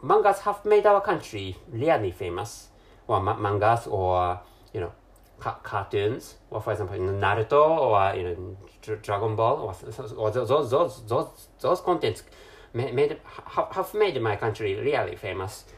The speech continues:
And anyway, so I'm going to write the,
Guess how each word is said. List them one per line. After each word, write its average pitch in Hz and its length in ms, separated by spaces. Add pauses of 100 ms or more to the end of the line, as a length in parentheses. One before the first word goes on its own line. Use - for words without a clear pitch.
(360)
And 113 260
anyway, 110 300
so 95 460 (880)
I'm 185 200
going 165 240
to 110 480
write 123 200
the, 95 680